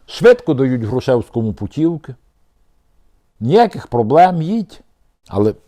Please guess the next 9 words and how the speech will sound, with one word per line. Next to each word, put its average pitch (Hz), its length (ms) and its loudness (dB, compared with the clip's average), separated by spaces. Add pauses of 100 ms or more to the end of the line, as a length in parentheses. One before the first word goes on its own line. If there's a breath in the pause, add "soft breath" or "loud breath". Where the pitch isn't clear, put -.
(380)
слухаймо, 113 480 -10
що - 120 -12
було 104 260 -10
далі. 117 340 -12 (2500)
Здається, 101 520 -6 (260)
дивись, 120 220 -6
які 156 160 -10
стали - 320 0
добрі. 151 400 2